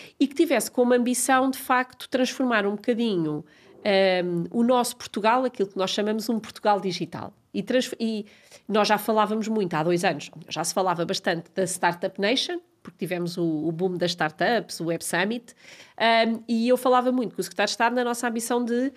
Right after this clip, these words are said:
transformar ou evoluirmos de uma startup, startup nation para uma nação digital, e a nação digital é o Portugal digital. Com isso, constituiu-se nos primeiros noventa dias de, de governo, ah, aquilo que se chamou o Plano de Ação para a Transição Digital,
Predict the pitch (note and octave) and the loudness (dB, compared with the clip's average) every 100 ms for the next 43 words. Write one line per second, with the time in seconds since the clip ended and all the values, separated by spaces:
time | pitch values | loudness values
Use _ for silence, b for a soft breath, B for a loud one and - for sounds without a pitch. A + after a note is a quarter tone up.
0 | b b _ A3 A#3+ A#3 B3 A#3+ A3 D#3+ | b b _ 0 0 2 0 2 2 2
1 | E3 - _ _ _ _ _ _ - A#3+ | -2 -12 _ _ _ _ _ _ -4 2
2 | G#3+ G#3 G#3+ B3+ A#3+ F3+ E3 G3 G#3 A3 | 4 4 2 2 2 0 0 0 0 0
3 | G#3+ A#3+ A#3 A3+ _ _ - - A3 A3+ | 0 0 -2 -4 _ _ -4 0 0 0
4 | A#3 A#3+ B3+ B3 B3+ B3 B3 B3 B3+ B3+ | -2 0 0 -2 0 2 0 0 0 0
5 | C#4 C4+ C4+ E4 b b _ - F3+ F3+ | 0 2 2 0 b b _ -2 0 0
6 | G3+ G3+ G#3+ G3 G#3+ G#3+ - E3+ D#3+ D#3 | -4 -4 -2 -2 -2 -4 -2 -2 0 -6
7 | C#3+ - - _ b b b _ G4 E4+ | -8 -12 -18 _ b b b _ 4 6
8 | F3+ - - - B B - A3+ A#3 A#3 | 4 0 -4 -6 B B -2 0 2 0
9 | B3 A#3 - F#3+ - G3+ G#3 G3+ G3 F#3+ | 0 0 0 -4 0 0 2 0 0 0
10 | G3 F#3+ E3+ E3 - F3+ F#3 F#3 F3 F3 | 0 0 0 -2 -4 -4 -4 -4 -4 -6
11 | D#3+ F3 F#3+ F#3+ E3+ D#3 D3 b b _ | -6 -6 0 2 2 -6 -10 b b _
12 | G3 F#3 F3+ F#3+ A3+ G3+ - G#3+ G#3+ F3+ | 2 2 4 0 -2 -6 -2 0 2 2
13 | G#3+ G#3+ G#3 G3 - G3+ E3 E3 F3 E3+ | 2 0 2 0 0 -2 -2 -4 -4 -4
14 | E3+ E3+ F3+ A3+ C4+ D4+ - | -4 -2 -2 0 2 2 0